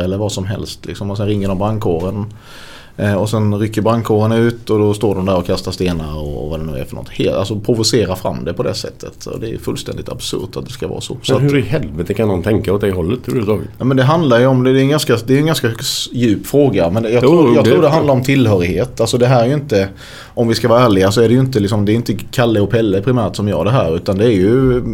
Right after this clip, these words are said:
Speaker 1: barn med invandrarbakgrund som bor i de här utsatta områdena som ägnar sig åt det här. Och det har ju mycket att göra med, är min analys, att de,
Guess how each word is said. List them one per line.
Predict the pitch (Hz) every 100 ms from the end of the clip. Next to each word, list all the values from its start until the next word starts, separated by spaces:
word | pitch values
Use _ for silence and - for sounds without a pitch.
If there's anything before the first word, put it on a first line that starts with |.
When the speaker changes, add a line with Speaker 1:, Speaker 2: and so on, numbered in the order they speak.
| 101 127
Speaker 1:
barn | 135 104 95
med | 95 95 90 -
invandrarbakgrund | 117 110 98 92 90 87 95 92 95
som | 98
bor | 101 87 85
i |
de | 90
här | 95
utsatta | 85 90 95 - 82
områdena | 95 78 65 82 92
som | 95
ägnar | 98 95 76
sig | 120
åt | 104 -
det | 92
här. | -
Och | 120
det |
har | 117 104
ju |
mycket | 127 156 101
att |
göra | 110 113 90
med, | 92 90 -
är | 107
min | 139 160
analys, | 156 135 107 - -
att | 95
de, | 98 87